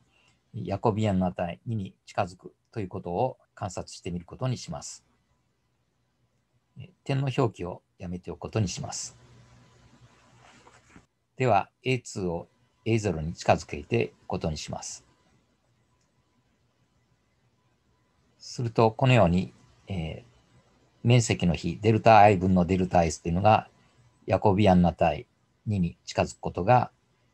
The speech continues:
えー、見て取れると思います。はい。では、また最初の状態に戻して、えー、今度は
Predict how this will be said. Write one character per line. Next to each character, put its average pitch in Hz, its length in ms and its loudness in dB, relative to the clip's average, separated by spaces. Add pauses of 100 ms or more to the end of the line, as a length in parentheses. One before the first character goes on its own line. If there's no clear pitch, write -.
(160)
え 76 120 -16
ー、 - 80 -20
見 95 120 -8
て 92 120 -6
取 87 220 -6
れ 78 80 -6
る - 80 -14
と 123 140 0
思 78 240 -6
い 64 60 -14
ま - 120 -18
す。 - 260 -16 (3250)
は - 140 0
い。 90 120 -4 (220)
で 117 160 0
は、 90 100 4
ま 92 140 0
た 95 320 2
最 - 280 0
初 98 120 -2
の 90 240 0 (120)
状 92 180 -4
態 85 220 0
に 85 100 0
戻 76 220 -6
し - 100 -12
て、 120 320 -2 (580)
え - 100 -10
ー、 - 60 -10
今 156 220 -2
度 98 140 0
は 104 260 6